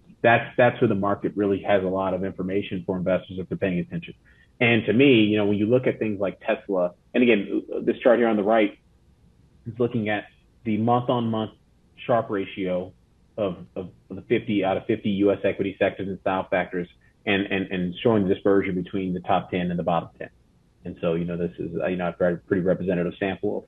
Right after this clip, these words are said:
of, of the different styles and sectors that you can actually invest in, uh, in, within the U S equity market. And when you look at what's at the bottom of the dispersion table, it's, you know,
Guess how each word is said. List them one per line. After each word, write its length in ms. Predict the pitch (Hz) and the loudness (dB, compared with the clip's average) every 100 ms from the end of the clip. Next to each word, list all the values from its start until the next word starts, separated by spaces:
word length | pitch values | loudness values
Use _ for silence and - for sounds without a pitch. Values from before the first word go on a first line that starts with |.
| - | -6
of, 100 | 87 | -2
of 20 | |
the 80 | 95 | 2
different 320 | 107 107 101 | 2 0 -4
styles 460 | - 92 90 90 82 | 0 2 4 2 0
and 80 | 87 | -6
sectors 300 | - 90 92 87 | -4 -4 -4 -6
that 80 | |
you 140 | 85 87 | -6 -6
can 100 | 90 | -8
actually 420 | 87 - 92 82 | -8 -6 -6 -4
invest 380 | 90 92 90 - | -2 -2 -2 -4
in, 240 | 87 85 - _ _ _ | -4 -6 -10 _ _ _
uh, 300 | 95 87 87 | 0 0 0
in, 180 | 85 90 | 0 -2
within 260 | 101 98 92 | -2 0 2
the 60 | |
U 120 | 90 87 | 2 2
S 60 | - | 0
equity 280 | 101 92 | -2 -2
market. 340 | 87 78 - - _ _ _ - | -4 -6 -8 -18 _ _ _ -2
And 360 | 104 101 98 | 2 4 2
when 100 | 95 | 2
you 60 | 98 | 2
look 180 | 110 110 | 0 0
at 60 | |
what's 200 | 107 104 | 0 0
at 80 | 123 | -2
the 80 | 101 | 0
bottom 340 | 104 104 117 | 0 2 0
of 80 | 110 | 0
the 80 | 98 | -4
dispersion 540 | 95 - 123 180 151 | -6 -2 0 2 0
table, 340 | - 101 98 101 | -2 -4 -2 -4
it's, 100 | - - | -6 -6
you 100 | |
know, 100 | 113 | -6